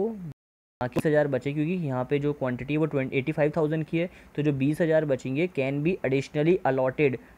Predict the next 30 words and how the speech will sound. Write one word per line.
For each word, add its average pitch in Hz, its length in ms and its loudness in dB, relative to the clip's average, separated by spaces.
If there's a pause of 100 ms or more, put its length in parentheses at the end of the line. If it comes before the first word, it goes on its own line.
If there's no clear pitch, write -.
(140)
to 170 80 2 (120)
highly 139 380 2 (120)
skilled 165 320 2 (140)
foreign 139 340 2
worker, 160 380 4 (640)
ठीक 139 140 0
है। 226 200 2 (160)
और 135 160 0
जो 151 120 4
बीस 147 260 0
हज़ार 156 140 4
होंगे 151 220 2
उसको 151 360 0
अलग 147 260 6
से 156 260 2
allot 135 340 2
किया 143 160 -2
जाएगा 127 380 0
highly 147 680 2
skilled, 127 360 -2
ठीक 143 120 -2
है, 170 120 -2
highly 135 360 2
skilled 180 280 -4
foreign 139 340 0
worker 156 300 2 (400)
who 175 160 4
have 143 220 6
a 170 180 0
higher 135 300 2